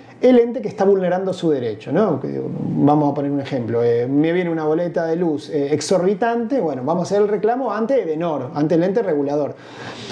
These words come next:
Ahora, ante la negativa es que intervenimos nosotros. Cuando ya tenemos la negativa de, eh, el, del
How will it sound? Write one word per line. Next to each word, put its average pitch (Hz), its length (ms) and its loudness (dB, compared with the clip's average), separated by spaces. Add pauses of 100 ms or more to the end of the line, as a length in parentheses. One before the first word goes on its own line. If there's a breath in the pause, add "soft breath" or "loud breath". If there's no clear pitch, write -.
(180 loud breath)
Ahora, 170 420 2 (260)
ante 240 240 6
la 233 80 2
negativa 233 440 0
es 285 60 -8
que 226 80 -2
intervenimos 180 460 0
nosotros. 127 560 -10
Cuando 165 260 4
ya 269 140 2
tenemos 175 380 -2
la 170 220 2
negativa 165 960 -2
de, 143 480 4
eh, 135 340 0
el, 127 640 -2
del 123 480 -2